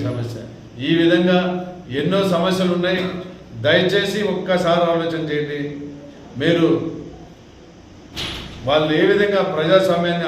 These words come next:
అపహాస్యం చేస్తున్నారు. ఒక రెండు మూడు రోజుల నుంచి మీ అందరికీ కూడా తెలిసిందే,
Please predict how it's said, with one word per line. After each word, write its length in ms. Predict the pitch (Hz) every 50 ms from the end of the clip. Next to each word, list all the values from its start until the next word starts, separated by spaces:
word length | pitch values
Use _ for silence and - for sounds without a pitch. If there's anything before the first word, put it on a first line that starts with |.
| 151
అపహాస్యం 480 | 147 165 165 160 170 170 170 165 165 160 156
చేస్తున్నారు. 520 | 151 151 147 - 147 151 147 143 143 147 143 143 - - - - - - 131 139
ఒక 100 | 139 156 151 147
రెండు 180 | 151 175 185 180
మూడు 140 | 180 185 180 175 175
రోజుల 240 | 175 175 175 180 175 175
నుంచి 240 | 175 170 170 170 165 151 - - - - 123 117
మీ 80 | 131 139 143 143 143
అందరికీ 360 | 147 160 165 165 160 165 160 151
కూడా 180 | 143 147 151 139 - - - - - - - - -
తెలిసిందే, 500 | 139 139 139 139 - 160 160 156 160 156